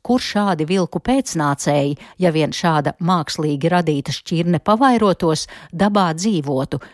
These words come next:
ņemot vērā jau esošās klimata izmaiņas. Bet, kā turpina Īzaks Rašals, nenoliedzami šis eksperiments paver iespējas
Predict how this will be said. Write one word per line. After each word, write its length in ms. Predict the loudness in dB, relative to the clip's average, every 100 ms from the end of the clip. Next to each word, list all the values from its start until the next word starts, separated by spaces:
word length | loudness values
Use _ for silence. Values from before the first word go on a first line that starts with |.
| 0
ņemot 380 | 2 2 0 0
vērā 360 | 0 2 0 0
jau 140 | -2 -2
esošās 560 | -2 -2 -2 -2 -4
klimata 480 | -2 0 2 0 -2
izmaiņas. 760 | -2 0 0 0 -2 -4 -6 -10 _ _ -20 -18 -2
Bet, 200 | 0 2
kā 80 | 2
turpina 460 | 2 0 2 0 0
Īzaks 480 | 0 0 0 0 0
Rašals, 540 | 0 0 -2 -2 -6 -12 -6
nenoliedzami 840 | 2 4 4 2 0 0 0 -2 -2
šis 300 | -2 0 0
eksperiments 680 | -2 -2 -2 0 -2 -4 -12 -20 -2
paver 360 | 2 4 4
iespējas 600 | 2 0 0 0 0 -2